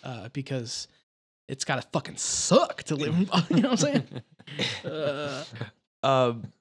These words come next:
Speaker 3: so it, it came out in twenty eleven. It's rated R. Directed by Joel Schumacher,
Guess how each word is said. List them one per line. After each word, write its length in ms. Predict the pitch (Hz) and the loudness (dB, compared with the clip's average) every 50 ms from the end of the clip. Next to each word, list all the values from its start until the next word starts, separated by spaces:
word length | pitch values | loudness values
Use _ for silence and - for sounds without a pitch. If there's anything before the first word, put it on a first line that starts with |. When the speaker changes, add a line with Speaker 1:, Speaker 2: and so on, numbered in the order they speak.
| _ _ _ | _ _ _
Speaker 3:
so 160 | - - 185 160 | 0 4 4 4
it, 80 | 131 - | 4 4
it 140 | - 208 170 | 0 0 2
came 200 | - 214 240 254 | 4 2 4 4
out 80 | 285 262 | 4 2
in 80 | 226 | 2
twenty 240 | - - 208 196 180 | 0 0 0 2 2
eleven. 340 | 160 147 135 127 123 127 131 | 2 2 2 2 2 0 -2
It's 140 | 123 - - | -2 0 2
rated 240 | 135 139 139 135 127 | 2 2 2 0 0
R. 380 | 113 110 101 98 98 98 104 101 - _ _ _ _ _ _ _ _ _ _ _ _ _ _ _ - - - 135 | -2 -2 -2 0 0 -2 -2 -4 -6 _ _ _ _ _ _ _ _ _ _ _ _ _ _ _ -20 -6 -2 0
Directed 460 | 131 139 147 156 156 - 190 180 156 | 2 2 2 2 2 2 0 2 4
by 160 | 165 156 139 | 4 4 4
Joel 280 | 120 110 123 120 143 147 | 4 4 4 4 4 2
Schumacher, 760 | - - - 165 185 185 - 113 110 - 107 104 101 101 | 0 0 0 0 2 2 0 0 -2 -2 -2 -2 -2 -4